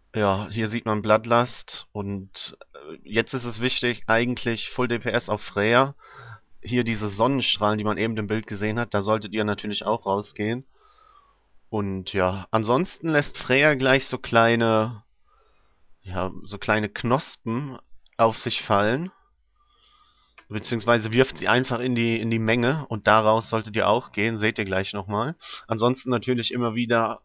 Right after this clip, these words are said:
äh, den Baum fokussen. Hier sind die angesprochenen Knospen, die blinken so hellgrün. Das seht ihr da hinten gleich, die explodieren und dann fliegen die, fliegen die Spieler durch die Gegend, also da solltet ihr aufpassen.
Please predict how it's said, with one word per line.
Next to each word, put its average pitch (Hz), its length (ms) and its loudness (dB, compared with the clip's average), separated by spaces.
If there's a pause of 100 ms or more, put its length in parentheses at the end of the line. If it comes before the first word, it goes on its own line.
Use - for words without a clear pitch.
(140)
äh, 110 160 2
den 107 320 0
Baum 120 300 4
fokussen. 113 600 -6
Hier 120 160 0
sind 117 180 -4
die 113 100 -2
angesprochenen 113 640 -4
Knospen, 120 580 -6
die 110 80 -4
blinken 117 380 -2
so 101 140 -2
hellgrün. 123 680 0 (680)
Das 101 100 -8
seht 110 180 0
ihr 113 80 4
da 101 60 4
hinten 117 280 0
gleich, 110 360 0
die 107 100 -6
explodieren 110 580 -2
und 101 100 -2
dann 101 140 0
fliegen 104 380 -4
die, 104 260 -2 (880)
fliegen 107 280 -6
die 101 80 -4
Spieler 110 380 -2
durch 101 200 -4
die 98 120 -8
Gegend, 107 520 -2
also 98 220 -2
da 98 120 0
solltet 98 300 -2
ihr 90 100 2
aufpassen. 107 600 -4